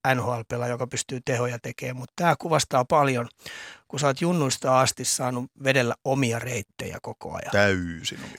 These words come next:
Speaker 1: Eikä kukaan oikeastaan puuttunut, päinvastoin se on taputeltu ja media aina istuttaa sulta, teitkö kaksi,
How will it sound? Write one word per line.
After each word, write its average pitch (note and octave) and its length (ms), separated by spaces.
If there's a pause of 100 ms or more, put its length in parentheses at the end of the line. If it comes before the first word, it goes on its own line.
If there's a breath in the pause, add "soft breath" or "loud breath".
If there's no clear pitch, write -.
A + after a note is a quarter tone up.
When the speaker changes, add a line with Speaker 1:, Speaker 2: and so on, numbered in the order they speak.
Speaker 1:
Eikä D#3+ 300
kukaan D#3+ 320
oikeastaan C3+ 480
puuttunut, B2+ 440
päinvastoin B2+ 480
se C3+ 80
on B2 140
taputeltu A#2+ 540
ja B2 100
media C3 340
aina A#2 140
istuttaa A#2 440
sulta, B2 300
teitkö C3 320
kaksi, - 440